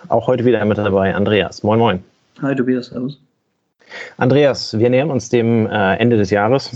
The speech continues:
Speaker 1: Wir schauen auch gerne mal ein bisschen, ein bisschen über diese ganzen Folgen, die wir dieses Jahr produziert haben. Wir, wir mussten feststellen, dass wir fast jede Woche, nur vor Ostern war mal eine Woche, wo wir es nicht gemacht haben, aber ansonsten fast jede Woche einen neuen Podcast gebracht haben.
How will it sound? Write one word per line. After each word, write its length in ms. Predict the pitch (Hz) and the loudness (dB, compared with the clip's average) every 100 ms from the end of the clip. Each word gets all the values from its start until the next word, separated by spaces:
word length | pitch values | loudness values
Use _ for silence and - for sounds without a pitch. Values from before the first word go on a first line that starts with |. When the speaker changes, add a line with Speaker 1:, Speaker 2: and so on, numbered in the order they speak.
| - - - | -14 -12 -6
Speaker 1:
Wir 320 | 101 95 95 | -4 2 2
schauen 280 | 98 104 107 | 2 0 -2
auch 160 | - - | -4 -4
gerne 220 | 104 104 | -2 -2
mal 200 | 104 104 | -2 -2
ein 160 | 101 98 | -4 -6
bisschen, 280 | - - - | -8 -14 -6
ein 140 | 101 | -2
bisschen 300 | 101 - 120 107 | -2 0 -2 -2
über 180 | 98 | 0
diese 240 | 98 98 98 | 0 2 2
ganzen 260 | 98 - | 0 -4
Folgen, 380 | 92 113 131 127 | -4 0 2 2
die 100 | 110 | 2
wir 80 | 110 | 2
dieses 220 | 107 95 | 0 -2
Jahr 100 | 110 | -4
produziert 540 | 98 104 92 - 120 123 | -2 -2 -2 -2 -2 0
haben. 240 | 127 110 | 0 0
Wir, 120 | 98 95 - _ - - - - - - | -2 -6 -8 _ -20 -20 -20 -20 -12 0
wir 80 | |
mussten 260 | 113 113 110 | 0 0 -4
feststellen, 400 | 123 - - 110 | -6 -6 0 2
dass 160 | 107 95 | 2 0
wir 80 | |
fast 220 | 95 104 - | -6 -8 -2
jede 260 | 123 123 101 | 0 2 0
Woche, 380 | 110 135 123 104 | 0 2 0 0
nur 140 | 120 | -2
vor 140 | 127 - | 0 -2
Ostern 340 | 120 104 104 | -2 0 2
war 80 | 98 | 2
mal 100 | 104 | 2
eine 220 | 101 101 | 2 0
Woche, 160 | 95 104 | 0 0
wo 80 | 95 | 0
wir 80 | |
es 100 | 92 | 0
nicht 140 | 131 - | -2 -4
gemacht 260 | 123 123 | -4 -2
haben, 300 | 131 139 135 - | -2 0 0 -2
aber 160 | 95 | 0
ansonsten 380 | 95 101 101 101 | 2 2 0 -2
fast 240 | 104 90 | -4 -2
jede 180 | 104 104 | 0 0
Woche 120 | 110 | 0
einen 100 | 110 | 0
neuen 160 | 101 98 | 2 0
Podcast 400 | 113 - 123 113 | -2 -4 -4 -2
gebracht 320 | 120 117 113 | 0 0 0
haben. 200 | 127 127 | 0 0